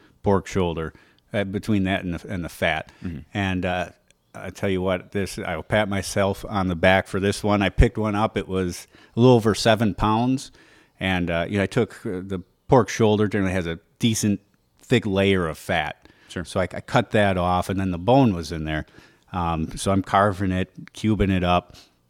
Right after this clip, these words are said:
Speaker 1: and I, I had a kitchen scale so I could, you know, try to accurately measure it.
Speaker 2: Mm-hmm.
Speaker 1: And, uh, I, I could have gotten a little more off of it, off that bone,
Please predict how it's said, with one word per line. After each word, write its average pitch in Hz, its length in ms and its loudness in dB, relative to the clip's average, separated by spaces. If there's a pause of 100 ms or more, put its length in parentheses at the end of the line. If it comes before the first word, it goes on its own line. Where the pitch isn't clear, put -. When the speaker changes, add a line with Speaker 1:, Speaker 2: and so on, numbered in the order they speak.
Speaker 1:
and 95 240 -4
I, 92 60 0
I 95 160 -4
had 92 380 -4
a 87 180 -6
kitchen 92 460 -2
scale 80 500 -6 (680)
so 87 140 -8
I 80 60 -8
could, 85 260 -8 (140)
you 98 120 -4
know, 82 140 -4
try 107 240 0
to 101 100 0
accurately 95 520 -2
measure 92 360 0
it. - 200 -8 (160)
Speaker 2:
Mm-hmm. 80 240 -10
Speaker 1:
And, 87 380 -4
uh, 82 340 -4
I, 98 140 -4
I 104 60 0
could 156 200 4
have 160 120 6
gotten 135 260 6
a 117 40 2
little 131 220 6
more 135 260 6
off 131 280 6
of 151 120 -6
it, 160 220 -2 (280)
off 107 260 2
that 95 260 0
bone, 135 380 2